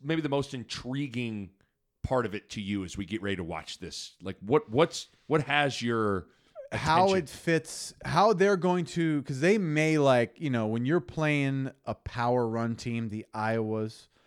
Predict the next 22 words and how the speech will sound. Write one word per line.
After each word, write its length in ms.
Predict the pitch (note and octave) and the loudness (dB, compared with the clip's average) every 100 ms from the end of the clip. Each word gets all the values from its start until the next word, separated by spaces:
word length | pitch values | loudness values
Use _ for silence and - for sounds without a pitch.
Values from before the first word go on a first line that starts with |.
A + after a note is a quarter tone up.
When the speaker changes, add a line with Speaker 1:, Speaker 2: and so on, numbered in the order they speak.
| _ | _
Speaker 1:
The 60 | F#2+ | -12
Speaker 2:
uh, 40 | |
Speaker 1:
Minnesotas. 680 | F#2+ F#2+ - F#2 F#2 G2 A#2+ | -8 -8 -6 -6 -6 -4 -2
Speaker 2:
the 80 | B2+ | 0
Minnesotas, 840 | C3 C3 B2+ - B2+ A2+ A#2 A2 - | 2 0 -2 -2 -2 0 0 -2 -8
and 440 | B2+ A#2 A2 G#2+ G2+ C3 | -4 -2 -2 -4 -8 -8
at 220 | B2 - | -10 -10
times 480 | - B2 A#2 A2 B2+ | -8 -4 -2 -2 -6
Illinois, 720 | C3 A2+ G#2+ G2+ G2+ G#2 B2 - _ _ _ _ - | -4 -2 -2 -2 0 -2 -2 -8 _ _ _ _ -6
um, 760 | A2+ G#2+ G#2+ G#2 G2+ F#2+ G2+ - _ _ _ _ _ _ _ _ _ _ _ _ _ _ - | -2 0 -2 -2 -4 -8 -10 -16 _ _ _ _ _ _ _ _ _ _ _ _ _ _ -18
w-, 460 | C#3+ - - - - | -18 -18 -20 -20 -12
what's 340 | D3+ A3+ A3+ | -2 -2 -2
our 160 | A#3 E3 | -2 0
adjustment? 520 | A#2 A#2 F#2+ G#2+ G2+ | 0 -2 -2 -10 -8
How, 200 | B2 F#3+ | -2 -2
how 360 | C#3 F#3 A#3 A#3 | 2 4 6 8
are 140 | G#3+ | 6
we 220 | F3+ F3 | 4 2
actually 420 | D#3+ D#3+ E3+ - C#3 | 4 4 2 -4 -4
gonna 200 | B2+ A#2+ | -2 -4
play 400 | - C3 B2+ C3 | -6 -2 0 0
those 400 | A#2 A2 G2+ | 0 -2 -6